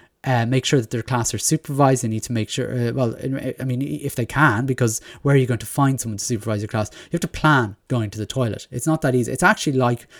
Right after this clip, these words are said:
I always say it's like being an actor on stage, where you're basically, uh, your play lasts for five and a half hours. You're on stage all the time.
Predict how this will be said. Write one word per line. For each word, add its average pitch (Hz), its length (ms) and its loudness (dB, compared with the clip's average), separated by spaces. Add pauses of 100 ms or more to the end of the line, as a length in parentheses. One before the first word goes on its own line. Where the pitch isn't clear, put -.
I 143 100 2
always 180 160 6
say 135 160 4
it's 117 100 -2
like 120 160 -2
being 113 140 -4
an 113 60 -4
actor 110 420 -4
on 104 160 -6
stage, 110 520 -2 (280)
where 135 160 2
you're 123 160 2
basically, 117 600 0
uh, - 260 -6
your 113 220 0
play 147 340 4
lasts 117 500 0 (320)
for 117 300 2
five 131 500 4
and 113 100 0
a 107 40 2
half 117 260 2
hours. 107 400 -2 (180)
You're 139 200 4
on 160 160 6
stage 123 360 2
all 139 200 2
the 135 80 4
time. 107 420 -4